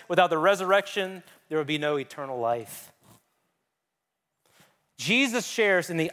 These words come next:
honors of God, the attributes of God, the names of God,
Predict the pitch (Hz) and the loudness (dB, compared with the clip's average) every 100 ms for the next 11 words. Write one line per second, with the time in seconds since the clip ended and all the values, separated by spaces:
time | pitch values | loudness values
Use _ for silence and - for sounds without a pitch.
0 | - 175 185 165 127 123 120 127 107 95 | 2 4 4 0 -6 -12 -6 -4 -4 -6
1 | - _ _ _ 160 - - 226 220 160 | -18 _ _ _ -8 -2 0 0 0 -6
2 | 160 - 131 131 113 104 - _ 185 196 | -8 -8 -6 -2 -2 -4 -14 _ 0 2
3 | 220 247 254 196 165 131 139 117 | 2 4 2 0 -6 0 2 2